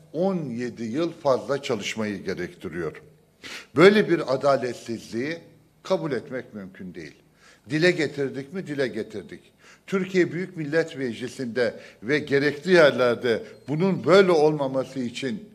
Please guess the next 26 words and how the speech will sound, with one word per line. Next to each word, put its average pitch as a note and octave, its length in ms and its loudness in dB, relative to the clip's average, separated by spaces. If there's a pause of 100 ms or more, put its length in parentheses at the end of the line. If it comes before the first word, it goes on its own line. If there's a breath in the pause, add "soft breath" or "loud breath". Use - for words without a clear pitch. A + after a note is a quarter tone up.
(120)
gereğini D3+ 420 2
söyledik B2+ 540 0
mi? D#3 120 -8
Söyledik. G2 480 -6 (400 soft breath)
Ancak A#2 420 0
sözümüzü C3 720 -2 (300 loud breath)
A C#3+ 220 6
K A2 240 -2
P'ye B2+ 440 2 (180)
ve A#2 260 2 (200)
M C#3 200 2
H A#2 180 2
P'ye C3 480 0 (120)
dinletemedik. G#2+ 920 -2 (640 loud breath)
Bu F#3 80 4
kadar F#3+ 540 8 (200)
keskin E3 560 -2
bir D3 100 0
makas A#2 540 0 (340 loud breath)
yeni D3+ 340 -4
bir C#3+ 120 -2
mağdur C3+ 480 2
grubu A#2 720 -4 (240 loud breath)
ve A#2+ 380 2 (140)
grupları B2+ 680 -2 (140)
yarattı. F#2+ 600 -6